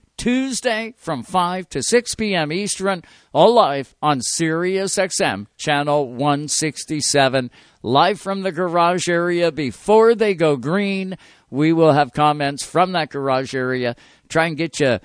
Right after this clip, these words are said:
some words from all the stars and all your favorites, as many as we can pack into one hour. Jerry Paxton and I are gonna work that pit,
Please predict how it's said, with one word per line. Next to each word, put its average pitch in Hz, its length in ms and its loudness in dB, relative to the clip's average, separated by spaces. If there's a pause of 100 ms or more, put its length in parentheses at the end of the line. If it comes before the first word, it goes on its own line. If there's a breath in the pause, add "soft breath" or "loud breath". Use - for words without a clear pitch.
(160 soft breath)
some 147 280 -2
words 156 400 0
from 131 240 -4
all 170 340 4
the 151 160 -6
stars 160 540 0
and 147 100 -2
all 156 160 2
your 147 160 -4
favorites, 131 720 -2 (240 soft breath)
as 139 180 0
many 185 380 -2
as 165 180 -4
we 160 100 0
can 117 280 -6
pack 160 320 -6
into 147 200 -4
one 143 280 -2
hour. 151 340 0 (340 soft breath)
Jerry 175 300 0
Paxton 147 580 -2
and 135 140 -2
I 135 100 0
are 143 120 -2
gonna 113 240 -4
work 165 240 -6
that 175 240 -2
pit, 170 280 2